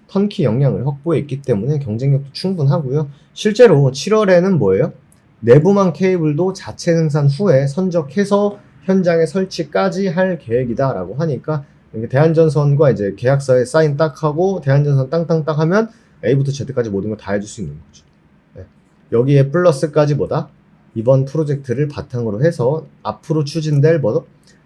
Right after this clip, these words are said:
서해안 에너지 고속도로 사업에도 참여를 준비하고 있고요. 이 사업은 십일 조다라고 말씀드렸었죠. 초대형 프로젝트입니다. 네,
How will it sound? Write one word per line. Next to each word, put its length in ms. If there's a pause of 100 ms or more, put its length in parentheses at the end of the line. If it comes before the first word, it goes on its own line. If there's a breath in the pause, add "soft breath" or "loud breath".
(120)
서해안 560
에너지 280
고속도로 460
사업에도 540
참여를 380
준비하고 520
있고요. 380
이 80
사업은 300
십일 280
조다라고 440
말씀드렸었죠. 880 (240 loud breath)
초대형 340
프로젝트입니다. 720 (460 soft breath)
네, 180